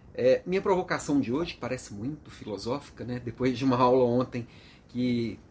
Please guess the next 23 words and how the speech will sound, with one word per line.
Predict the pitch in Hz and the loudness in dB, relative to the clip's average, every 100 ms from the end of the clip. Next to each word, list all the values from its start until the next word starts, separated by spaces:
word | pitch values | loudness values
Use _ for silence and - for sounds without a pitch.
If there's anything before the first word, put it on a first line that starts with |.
| - - - - | -20 -20 -20 -12
que | 110 117 | -8 -8
a | 127 | -6
gente | 117 123 | -4 -2
tentou | 135 110 135 | -2 -4 -6
ser | - 113 | -4 -2
bem | 135 | 2
metódico | 147 127 - 120 127 - 120 | 2 0 0 0 0 -2 -4
e | |
levar | 117 107 107 | -2 -2 -4
bem | 107 127 135 | -2 0 0
pro | 143 131 | -2 -4
passo | - - 123 - | -4 -6 -4 -2
a | 113 | -6
passo, | - 120 131 - - - - - | -4 -4 -4 -6 -12 -20 -20 -4
hoje | 123 139 | -2 -2
eu | |
trago | 135 131 135 | -2 -2 0
mais | 131 131 139 147 147 | 0 2 2 2 0
uma | 156 | -2
reflexão | 147 156 160 151 - 156 156 | -2 -4 -4 -8 -6 -4 -4
pro | 165 - | -4 -10
seu | 165 - 190 185 | -8 2 4 6
autodesenvolvimento. | 156 151 143 139 165 160 156 143 117 113 | 4 0 -6 -6 -4 -4 -4 -4 -4 -8